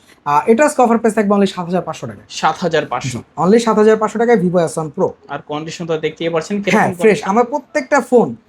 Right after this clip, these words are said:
Speaker 1: আপনার ব্যাক সাইডে পলি করা আছে, পলিটা উঠাইলেই যেটা একদম বোঝা যায় না, ঠিক আছে?
Speaker 2: আচ্ছা।
Speaker 1: যখনই আপনি উঠাবেন তখনই একদম ফ্রেশ,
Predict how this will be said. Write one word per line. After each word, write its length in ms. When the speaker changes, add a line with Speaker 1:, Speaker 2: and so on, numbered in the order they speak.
Speaker 1:
আপনার 200
ব্যাক 200
সাইডে 200
পলি 300
করা 260
আছে, 280
পলিটা 300
উঠাইলেই 440
যেটা 180
একদম 180
বোঝা 260
যায় 160
না, 120
ঠিক 160
আছে? 180
Speaker 2:
আচ্ছা। 520
Speaker 1:
যখনই 300
আপনি 220
উঠাবেন 380
তখনই 360
একদম 240
ফ্রেশ, 460